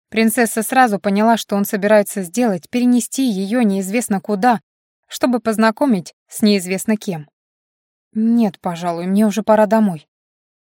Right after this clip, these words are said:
Можно тебя проводить?" "Нет", испуганно выпалила Анастасия. "Только парня с огненной силой ей и не хватало в замке. Хватит того, что и так её дом превратился в проходной двор". Алик грустно опустил голову.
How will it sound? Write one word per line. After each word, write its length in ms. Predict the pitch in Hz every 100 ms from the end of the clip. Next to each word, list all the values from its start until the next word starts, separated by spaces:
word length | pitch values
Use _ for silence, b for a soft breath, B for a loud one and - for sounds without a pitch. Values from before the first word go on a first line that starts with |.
| -
Можно 360 | 214 277 254
тебя 240 | 202 190 170
проводить?" 640 | - 175 180 170 147 - _ _ _ _ _ _
"Нет", 460 | 254 285 196 - - _ _ _ _
испуганно 560 | 226 - - 202 202 196
выпалила 460 | 196 202 202 190
Анастасия. 760 | 190 196 - 208 - 196 165 147 _ _ _ _
"Только 280 | - 254 254
парня 380 | - 269 226 208
с 100 | -
огненной 380 | 214 226 220 214
силой 420 | - 269 208 185
ей 240 | 175 214
и 140 | - 220
не 120 | 214
хватало 500 | - 247 - 190 170
в 40 |
замке. 500 | 175 190 165 - 170 _ _ _ _ _
Хватит 440 | - 294 311 240 -
того, 240 | 277 269
что 220 | - -
и 80 | 254
так 340 | 214 294 -
её 340 | 202 196 208 208
дом 300 | 185 254 214
превратился 640 | 190 180 196 - 226 -
в 80 | 165
проходной 560 | - 214 226 196 196 190
двор". 380 | 190 175 - _ _ _ _ _ _ _
Алик 360 | 233 220 208 220
грустно 480 | 196 240 247 226 190
опустил 480 | - - - 202
голову. 440 | 180 202 180 165